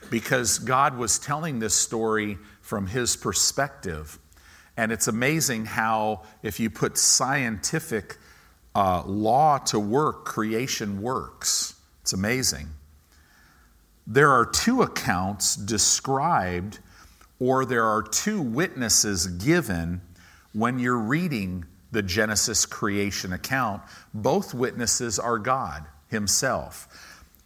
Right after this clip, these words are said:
God himself, in first person, gave, gave all of this to Moses. He literally laid it all out to him, letter by letter,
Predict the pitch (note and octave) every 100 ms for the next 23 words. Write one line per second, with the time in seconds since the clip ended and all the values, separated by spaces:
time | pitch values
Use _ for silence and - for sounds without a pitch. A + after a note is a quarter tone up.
0 | G2 G2 A#2+ D#3 D3+ E3 - - D#3 G2
1 | E2+ - - - _ _ _ _ _ -
2 | G#2+ F#2+ - D#3 D#3 - - E3+ - -
3 | F#2 E2+ E2+ - - _ _ - F2 F#2
4 | C3+ C#3+ A2 F#2 F#2 F#2 - _ - G#2+
5 | G2+ C#3 D3+ A2 F#2 - - - _ _
6 | - A#2+ D3+ E3+ C#3+ G#2+ C3+ A#2 F2 -
7 | - - G#2+ G#2 A2 F#2+ - - - -
8 | - _ _ _ _ _ _ G#2 G#2+ A#2
9 | B2+ A#2+ G#2+ G#2 A2+ B2+ B2+ A#2+ A2+ A2+
10 | A2 - G2+ G2 F#2 F2+ D2+ - - -
11 | F#2 G2+ A#2 D3+ D#3+ C#3+ B2+ B2 A#2 B2
12 | B2+ F#2+ F2